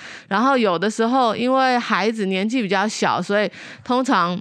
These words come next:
他们吼，孩子如果是国小或是国高中生，他们平常学业很重嘛，所以大概如果医生说他们是在末期还有半年、一年，我大概就是趁寒暑假的时候，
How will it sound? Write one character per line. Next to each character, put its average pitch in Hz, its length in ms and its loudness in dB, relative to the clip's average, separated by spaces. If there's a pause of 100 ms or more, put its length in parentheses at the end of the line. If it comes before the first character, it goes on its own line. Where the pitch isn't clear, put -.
他 269 160 0
们 208 280 0
吼， 160 280 0
孩 175 260 -2
子 165 420 -2
如 190 140 -2
果 180 140 0
是 180 640 -2
国 170 240 -2
小 185 320 -2
或 196 120 -2
是 196 120 -2
国 170 180 -4
高 180 240 0
中 185 240 -2
生， 175 220 -2
他 196 100 0
们 185 140 -2
平 185 160 -4
常 185 180 0
学 190 200 0
业 208 120 2
很 156 160 -2
重 156 260 -2
嘛， 87 140 -4 (460)
所 254 100 -2
以 247 60 4
大 262 180 0
概 254 200 2
如 214 160 2
果 202 220 2
医 208 140 0
生 214 260 0
说 214 180 -2
他 208 180 0
们 202 160 0
是 202 60 -2
在 202 160 0
末 202 240 0
期 165 280 -4
还 175 140 0
有 165 120 0
半 180 260 0
年、 135 180 -2
一 185 80 0
年， 151 180 -2
我 107 80 -2
大 208 160 2
概 202 100 2
就 214 140 2
是 214 140 2
趁 202 260 0
寒 175 200 0
暑 170 220 -4
假 156 240 0
的 123 100 0
时 143 180 -6
候， 180 200 0